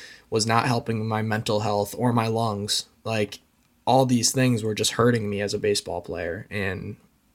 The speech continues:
I would love to go back and do things differently, but I know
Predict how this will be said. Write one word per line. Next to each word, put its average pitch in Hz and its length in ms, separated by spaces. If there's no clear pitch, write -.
I 123 80
would 117 140
love 110 260
to - 60
go 104 160
back 95 260
and 113 120
do 117 100
things 110 260
differently, 123 460
but 120 220
I 110 100
know 107 500